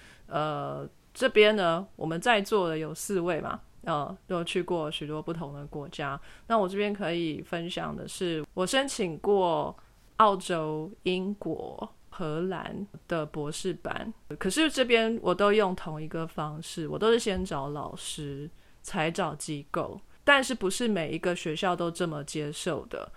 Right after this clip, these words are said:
我对这个学校有兴趣，或者说我知道这个学校有我兴趣的系所，我就去这个系所去找，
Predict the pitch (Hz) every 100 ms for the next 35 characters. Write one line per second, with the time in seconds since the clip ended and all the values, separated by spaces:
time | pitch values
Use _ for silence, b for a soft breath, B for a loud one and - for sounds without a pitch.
0 | - 185 180 262 240 196 233 220 208 185
1 | 220 156 170 202 170 - 208 175 196 202
2 | 202 196 165 185 208 214 208 190 180 165
3 | 180 196 170 160 165 151 196 175 - 175
4 | 160 - 196 156 - 156 147 147 170 170
5 | 180 185 170 170 196 170 160 143 185 -
6 | 175 143